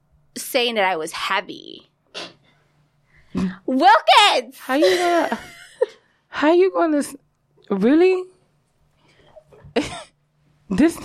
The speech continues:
Speaker 2: <laughs> I'm glad we do have a male in here so to have that type of energy, 'cause that's
Speaker 1: But mind you, like, the person was
Speaker 2: Yo, this
Speaker 1: bigger than
Speaker 2: nigga is
Speaker 1: me.
Speaker 2: wild.
Speaker 1: The
Speaker 2: Wait, you
Speaker 1: person,
Speaker 2: said
Speaker 1: the person was bigger than me.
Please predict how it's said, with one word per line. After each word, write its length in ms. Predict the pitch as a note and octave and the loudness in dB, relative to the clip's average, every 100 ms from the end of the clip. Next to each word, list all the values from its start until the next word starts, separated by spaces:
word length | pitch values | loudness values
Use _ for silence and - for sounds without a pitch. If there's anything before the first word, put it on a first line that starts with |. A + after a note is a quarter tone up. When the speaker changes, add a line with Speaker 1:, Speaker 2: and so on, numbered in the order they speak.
| - | -6
Speaker 2:
<laughs> 1040 | F3 - _ _ _ - - - - - | -4 -4 _ _ _ -18 -18 -20 -20 -8
I'm 200 | A#3+ D#4 | -4 -2
glad 220 | F4+ C4 B3+ | 2 2 0
we 180 | A#3+ | -4
do 200 | G#3+ G#3+ | -6 -2
have 160 | B3+ G#3+ | 0 0
a 60 | G#3 | 0
male 300 | F#3 F#3+ G3 | 0 2 2
in 140 | G#3 | 0
here 420 | B3+ G3 G3 G#3 G3 | 0 0 0 -4 -6
so 180 | F#3+ | -4
to 180 | F#3 F#3+ | 0 0
have 260 | G3+ F3+ F#3 | 0 -2 -2
that 180 | F#3 G3 | -4 -2
type 220 | G3+ F#3+ | -2 -2
of 100 | F3+ | -2
energy, 540 | F3 F#3+ G3+ F#3+ G3+ | -2 0 -2 -2 -2
'cause 240 | A3 F#3+ F3+ | 0 -2 0
that's 320 | F3+ G#3+ C4+ | 0 0 0
Speaker 1:
But 180 | D#4+ D4+ | -2 0
mind 340 | D4+ F4 E4+ | -4 -4 -8
you, 160 | D#4+ E4 | -8 -2
like, 220 | C#4+ B3 | 0 0
the 80 | C4 | 0
person 380 | C#4+ C#4+ E4+ | 0 -2 -2
was 160 | C#4+ C#4 | -2 0
Speaker 2:
Yo, 160 | G#3+ E3+ | 0 0
this 140 | B3+ | 0
Speaker 1:
bigger 200 | F#3+ C4+ | 2 2
than 20 | A#3+ A3+ | 0 -2
Speaker 2:
nigga 80 | A3 | -2
is 120 | D4+ | 0
Speaker 1:
me. 60 | F4 | 0
Speaker 2:
wild. 520 | A3+ F3 D3+ E3+ E3+ - _ _ - A3 | 0 0 -2 -2 -8 -12 _ _ -16 -4
Speaker 1:
The 100 | A#3+ | 0
Speaker 2:
Wait, 120 | A#3 C4 | 2 0
you 40 | |
Speaker 1:
person, 280 | C4 B3+ C#4 - | -2 -4 -4 -8
Speaker 2:
said 120 | A3+ | -6
Speaker 1:
the 80 | C4+ | -2
person 320 | E4+ E4+ F4+ | -2 -2 -2
was 180 | E4 A3+ | -2 -2
bigger 300 | B3+ E4 E4+ | -2 0 -2
than 240 | A3+ G#3+ | -2 -2
me. 460 | A3+ A3 F3 G3 | -4 -4 -4 -6